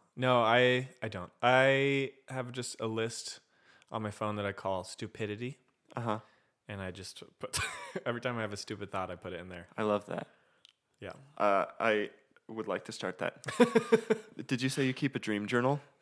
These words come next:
Speaker 1: I don't keep a dream journal.
Speaker 2: Well, you should.
Speaker 1: Um, let me, real quick, um, as you can, uh, prepare for your topic, let me read something from my stupidity notes. Oh, and just be, just be aware.
Speaker 2: Uh-huh.
Speaker 1: Some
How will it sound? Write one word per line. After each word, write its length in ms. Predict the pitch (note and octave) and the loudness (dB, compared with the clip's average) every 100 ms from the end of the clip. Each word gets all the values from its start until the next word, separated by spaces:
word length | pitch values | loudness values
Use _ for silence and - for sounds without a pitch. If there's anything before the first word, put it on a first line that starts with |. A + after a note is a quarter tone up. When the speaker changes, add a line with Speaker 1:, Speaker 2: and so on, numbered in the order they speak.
| - | 2
Speaker 1:
I 140 | D3 D#3 | 2 4
don't 340 | B2+ A2+ E2+ | 4 2 0
keep 200 | - F2+ | -10 -12
a 40 | |
dream 240 | F2+ F2+ F2 | -10 -10 -10
journal. 360 | F#2 F2+ F#2 - _ - | -10 -12 -14 -18 _ 2
Speaker 2:
Well, 140 | G#2+ | 4
you 120 | G2 | 4
should. 580 | F#2 - B2 A#2 G#2 C3 - | 2 4 8 8 6 0 -2
Speaker 1:
Um, 240 | B2+ A#2+ - | 0 -2 -2
let 140 | C3+ | 0
me, 80 | D#3+ D#3+ - | 0 -2 0
real 160 | B2 | -2
quick, 380 | A#2+ G2+ F2+ - _ _ _ _ _ _ _ - | 0 -6 -8 -14 _ _ _ _ _ _ _ -10
um, 260 | G#2+ G2 - _ - | -8 -8 -14 _ -14
as 160 | G#2 | -10
you 80 | G#2+ | -8
can, 300 | G#2 G#2+ G2+ | -8 -10 -8
uh, 240 | G2+ G2 F#2+ _ | -8 -8 -10 _
prepare 360 | - - G2+ F#2+ | -14 -10 -10 -8
for 140 | G#2+ | -8
your 120 | G2+ | -10
topic, 380 | F#2+ G#2 - G2 | -8 -10 -10 -10
let 100 | A2+ | -10
me 120 | A#2+ A2+ | -8 -8
read 360 | G#2+ G#2+ G2+ G#2 _ _ _ _ _ _ _ _ _ | -8 -6 -8 -12 _ _ _ _ _ _ _ _ _
something 340 | - G#2+ F#2+ | -12 -10 -12
from 200 | - G2 | -12 -12
my 220 | F#2+ F#2+ - | -12 -12 -14
stupidity 800 | - - G#2+ - G2+ F#2 F#2 G2 _ _ _ _ _ _ _ _ - | -16 -14 -14 -10 -10 -10 -12 -14 _ _ _ _ _ _ _ _ -10
notes. 500 | G#2 F#2 - - - _ _ _ _ _ _ _ _ - | -8 -8 -10 -14 -14 _ _ _ _ _ _ _ _ -14
Oh, 160 | G2 F2+ | -10 -8
and 80 | A#2 | -4
just 180 | D#3 - | -4 -2
be, 140 | E3 | -4
just 240 | A#2 C#3 - | -4 -8 -4
be 80 | |
aware. 340 | A2 F#2+ F2 G2 _ - | -2 -2 -4 -10 _ -6
Speaker 2:
Uh-huh. 240 | A#2+ A2 G2+ - _ | 0 0 -2 -10 _
Speaker 1:
Some 180 | - C#3 | -8 -4